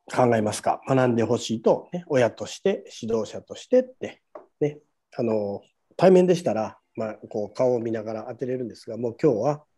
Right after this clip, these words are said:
一方的にすいませんが、お話をね、させてもらいますが、ね、えー、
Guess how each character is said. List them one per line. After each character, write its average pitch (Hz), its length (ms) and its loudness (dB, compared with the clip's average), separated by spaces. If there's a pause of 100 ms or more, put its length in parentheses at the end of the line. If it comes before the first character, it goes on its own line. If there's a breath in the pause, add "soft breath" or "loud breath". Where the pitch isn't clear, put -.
一 117 140 -8
方 117 140 4
的 120 160 -4
に 190 120 -2
す - 140 -10
い 110 40 -4
ま 101 120 -6
せ 170 140 -4
ん 180 60 -2
が、 123 240 -6
お 98 100 -12
話 95 300 -14
を - 60 -12
ね、 175 320 -4
さ - 140 -12
せ - 60 -18
て - 80 -8
も 98 160 -12
ら 98 140 -16
い 104 40 -14
ま 104 260 -8
す - 140 -18
が、 95 280 -14
ね、 165 200 -2 (540 loud breath)
え 98 800 -6
ー、 - 60 -20